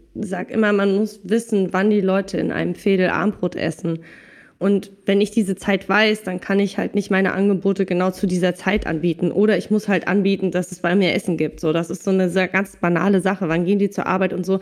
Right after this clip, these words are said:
Also sowas muss passen. Ähm, aber das Mindset dahinter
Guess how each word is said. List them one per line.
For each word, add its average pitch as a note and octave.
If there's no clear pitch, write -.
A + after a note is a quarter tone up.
Also G#3
sowas G#3
muss G#3
passen. G#3
Ähm, G3
aber A3
das A3
Mindset A#3+
dahinter B3